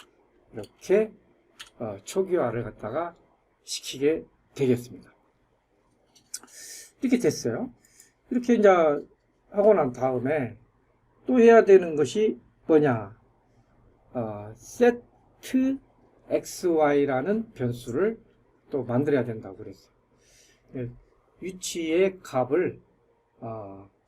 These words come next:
주면은 그 값의, 그 값의 컬러의 값을, 어, 보여, 보여주는 거죠. 그래서 public void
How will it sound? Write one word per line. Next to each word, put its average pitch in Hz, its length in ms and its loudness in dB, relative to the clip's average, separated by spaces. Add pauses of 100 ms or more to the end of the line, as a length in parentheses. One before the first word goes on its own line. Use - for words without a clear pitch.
주면은 175 760 -2
그 - 300 -10
값의, 151 600 4 (760)
그 185 300 -2
값의 165 440 4
컬러의 202 520 6
값을, 160 520 2 (680)
어, 104 340 -10
보여, 151 260 2
보여주는 135 460 0
거죠. 214 320 -6 (100)
그래서 196 340 -8 (1000)
public 170 1120 -8 (520)
void 131 1000 -6